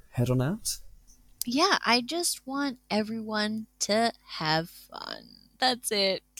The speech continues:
Speaker 2: That's all. I just want everyone to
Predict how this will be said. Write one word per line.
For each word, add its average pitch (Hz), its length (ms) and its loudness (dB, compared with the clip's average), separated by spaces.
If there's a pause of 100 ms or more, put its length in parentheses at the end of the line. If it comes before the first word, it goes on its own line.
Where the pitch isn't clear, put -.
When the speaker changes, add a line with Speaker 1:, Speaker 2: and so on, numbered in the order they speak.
Speaker 2:
That's 359 260 6
all. 294 540 4 (440)
I 285 140 2
just 320 220 0
want 277 180 -2
everyone 233 440 -2
to 196 340 2